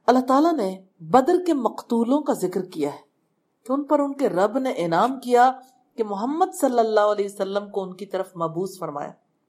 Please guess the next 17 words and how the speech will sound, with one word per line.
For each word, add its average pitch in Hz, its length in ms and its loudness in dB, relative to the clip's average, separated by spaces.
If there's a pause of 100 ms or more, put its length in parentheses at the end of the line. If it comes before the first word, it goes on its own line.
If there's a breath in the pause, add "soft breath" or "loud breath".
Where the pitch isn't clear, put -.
(480)
جنہوں 214 320 0
نے 208 200 -2 (500 soft breath)
انہیں 190 300 -4
ہدایت 170 380 0
کی 254 60 -10
طرف 254 240 0
بلایا 220 520 6 (500 soft breath)
اور 240 140 8
انہوں 339 240 4
نے 302 80 2
ان 254 180 2
کو 262 160 -2
جھٹلایا 165 640 0 (460 loud breath)
اور 233 140 6
ان 285 180 2
کے 320 120 4
خلاف 254 460 4